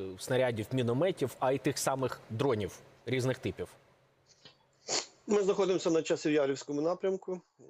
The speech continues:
Speaker 2: Тут є природня перешкода каналу Сіверський Донець, е, Донбас. Ворог, е, намагається накопичуватися, постійно малими піхотними групами намагається штурмувати наші позиції.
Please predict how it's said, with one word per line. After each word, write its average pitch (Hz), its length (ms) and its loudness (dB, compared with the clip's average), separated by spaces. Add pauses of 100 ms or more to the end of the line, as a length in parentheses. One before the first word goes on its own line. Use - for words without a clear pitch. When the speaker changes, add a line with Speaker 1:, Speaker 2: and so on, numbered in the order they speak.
(180)
Speaker 2:
Тут 147 140 0
є 139 120 2
природня 139 420 2
перешкода 127 560 0
каналу 123 440 0
Сіверський 120 580 -4 (380)
Донець, 117 520 0
е, 110 480 2 (100)
Донбас. 135 520 -2 (420)
Ворог, 131 580 2
е, 127 200 2
намагається 127 600 0
накопичуватися, 143 920 -2 (100)
постійно 139 520 2
малими 131 400 4
піхотними 123 560 0
групами 120 500 0 (420)
намагається 120 520 2
штурмувати 123 520 0
наші 117 260 0
позиції. 147 680 0